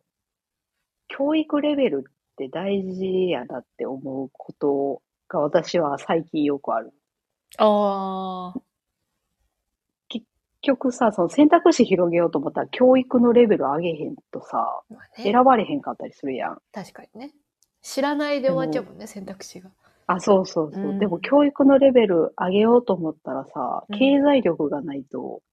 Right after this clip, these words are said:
Speaker 2: うん。
Speaker 1: 無理やん。
Speaker 2: そうだね。
Speaker 1: そこら辺はすごいなんか、低所得者の人とかって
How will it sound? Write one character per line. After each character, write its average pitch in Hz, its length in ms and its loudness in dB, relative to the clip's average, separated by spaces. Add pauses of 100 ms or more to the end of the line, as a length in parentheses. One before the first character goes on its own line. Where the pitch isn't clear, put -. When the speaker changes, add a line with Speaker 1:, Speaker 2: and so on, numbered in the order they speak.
(140)
Speaker 2:
う 175 40 -12
ん。 156 460 -16 (200)
Speaker 1:
無 196 140 0
理 165 120 0
や - 100 -6
ん。 - 100 -20 (260)
Speaker 2:
そ - 160 -20
う - 40 -20 (240)
だ 240 80 -20
ね。 247 80 -20 (1300)
Speaker 1:
そ - 200 -20
こ 233 140 0
ら 247 140 2
辺 233 140 -2 (720)
は 220 140 -4
す - 120 -20
ご 196 260 -2
い 196 160 0
な 160 100 -2
ん 156 120 -6
か、 139 460 -8 (840)
低 220 400 6
所 208 220 0
得 208 280 0 (340)
者 165 220 2
の 127 140 -2
人 - 220 -10
と 143 120 -10
か 139 140 -12
っ 135 60 -12 (240)
て 131 120 -6